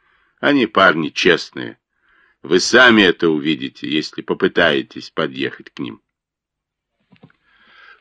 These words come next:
Тут вмешался Джипу. "Раз это так трудно, я выхожу из игры. Двести тысяч — это, конечно, здорово, но зачем мёртвому деньги?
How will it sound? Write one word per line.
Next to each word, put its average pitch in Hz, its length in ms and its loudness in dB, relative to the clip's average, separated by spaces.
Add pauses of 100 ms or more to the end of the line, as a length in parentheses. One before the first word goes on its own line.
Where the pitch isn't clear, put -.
Тут - 380 4
вмешался 113 880 0
Джипу. - 560 -10 (1200)
"Раз 139 720 2
это 123 280 2
так - 320 -2
трудно, 80 720 -6 (100)
я 113 320 4
выхожу 147 520 4
из - 220 0
игры. 65 460 -8 (300)
Двести 98 680 2
тысяч — 208 640 -2
это, 165 220 -4
конечно, 90 580 -10
здорово, 92 600 2
но 69 180 -12
зачем 104 500 0
мёртвому 107 800 0
деньги? 104 600 2